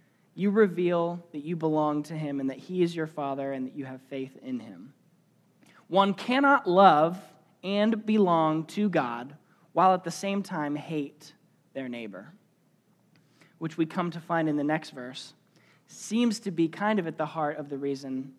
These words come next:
the lawyer asked the question initially. Picking up in verse twenty-nine, the lawyer says, "He was desiring to justify himself, and he said to Jesus, 'Who is my neighbor?'"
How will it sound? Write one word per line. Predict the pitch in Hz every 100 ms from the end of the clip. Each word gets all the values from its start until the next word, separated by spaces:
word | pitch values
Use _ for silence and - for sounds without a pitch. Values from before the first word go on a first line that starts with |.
| _
the |
lawyer | 135 135 127
asked | 123 127 127 - -
the |
question | 120 135 123 - 113 107 -
initially. | 120 120 - 107 104 156 _ _ _ _ _ _ _ - -
Picking | - 190 196
up | 180
in | 180 170
verse | 165 165 -
twenty-nine, | - 170 156 151 120 120
the | 139
lawyer | 147 151 120 104 131 - _
says, | - - 139 117 120 - _ - -
"He | - 202
was | 185 175 156 165 - - -
desiring | 185 165 208 254 262 262 240
to | -
justify | 170 175 226 - 262 - 233 220 208
himself, | 214 202 - 160 139 175 - - _ _ _
and | -
he | 156
said | 175 185
to | 180
Jesus, | 156 156 160 - - _
'Who | 269 330
is | 339 349 220
my | 170
neighbor?'" | 151 131 117 101